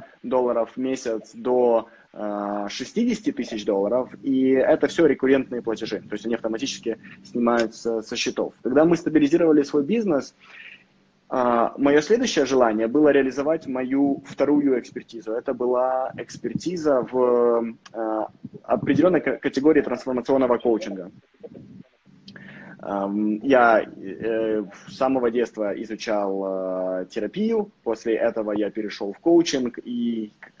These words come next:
в конечном итоге я пришёл к транс-, трансформационному коучингу, или он ещё называют экспоненциальным. Я называю его экспоненциальным коучингом. И мы создали,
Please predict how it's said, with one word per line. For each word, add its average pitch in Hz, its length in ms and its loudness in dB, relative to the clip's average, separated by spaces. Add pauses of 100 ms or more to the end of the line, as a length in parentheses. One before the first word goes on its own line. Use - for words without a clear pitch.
в - 100 -20
конечном 117 480 -2
итоге 120 300 0
я 113 120 4
пришёл - 360 -4
к 110 280 -2
транс-, 107 280 -10 (180)
трансформационному 117 720 -2
коучингу, 110 420 0
или 113 100 4
он 120 100 2
ещё 117 140 -6
называют 110 280 -2
экспоненциальным. 104 720 -6 (340)
Я 127 180 6
называю 107 280 0
его 98 80 -4
экспоненциальным 101 600 -8
коучингом. - 440 -14 (680)
И 151 100 4
мы 180 160 6
создали, 156 800 2